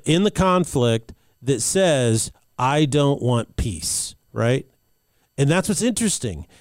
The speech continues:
He says, "Look, the eyes of the Lord are on the righteous and his ears are attentive to their prayer, but the face of the Lord is against those who do evil." And so it's really important we must seek peace and pursue it. It's not an option,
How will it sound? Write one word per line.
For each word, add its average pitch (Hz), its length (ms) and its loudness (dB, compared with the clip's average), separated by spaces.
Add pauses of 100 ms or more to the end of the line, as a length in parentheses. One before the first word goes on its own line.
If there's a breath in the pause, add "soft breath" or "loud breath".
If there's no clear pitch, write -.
He 156 120 -2
says, 156 260 0
"Look, 208 180 0
the - 140 -2
eyes 165 220 0
of 180 80 -10
the 190 80 4
Lord 190 260 4
are 170 80 2
on 165 80 2
the 156 80 0
righteous 151 500 0
and 127 80 0
his 117 180 0
ears 160 280 2
are 143 60 2
attentive 160 480 0
to - 100 -2
their 120 160 0
prayer, 180 300 0
but 117 140 -2
the 113 80 -2
face 160 340 0
of 127 60 -8
the 131 80 0
Lord 156 300 2
is 104 140 0
against 113 400 -2
those 127 220 0
who 131 160 0
do 123 260 0
evil." 131 480 -2 (380 loud breath)
And 127 160 2
so 135 480 2 (240 loud breath)
it's 135 180 -4
really 185 440 4 (120)
important 147 640 0 (260)
we 180 220 2
must 165 260 2
seek - 460 -4
peace 185 340 0
and 156 220 -2
pursue 190 400 -2
it. 101 160 -4
It's 135 220 -4
not 170 200 2
an 190 100 -2
option, 190 480 -6